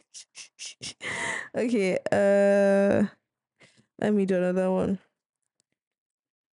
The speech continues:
Um, Okay, I felt imposter syndrome all my career, but that's changed, but that changed when I started working at one of the top companies in the world. That's absolutely amazing, by the way. Like, you're, you're amazing, guy. How can you work in the top company in the world?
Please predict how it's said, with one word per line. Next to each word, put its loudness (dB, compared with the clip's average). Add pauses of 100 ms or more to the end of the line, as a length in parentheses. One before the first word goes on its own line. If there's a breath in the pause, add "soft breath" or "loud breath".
(160)
Um, 0 (300)
Okay, -4 (400 loud breath)
I -2
felt -2
imposter -2
syndrome -6
all -2
my -2
career, 0 (360)
but 0
that's 0
changed, -2 (140)
but 0
that -2
changed -2
when -2
I 0
started -2
working -2
at -2
one 0
of 0
the -2
top -6
companies -4
in -6
the -4
world. -4 (320 loud breath)
That's -6
absolutely -6
amazing, -8
by -6
the -6
way. -4
Like, -8
you're, -4
you're -2
amazing, -2
guy. -2
How -2
can -2
you -2
work -2
in -2
the -2
top -6
company -4
in -4
the -4
world? -4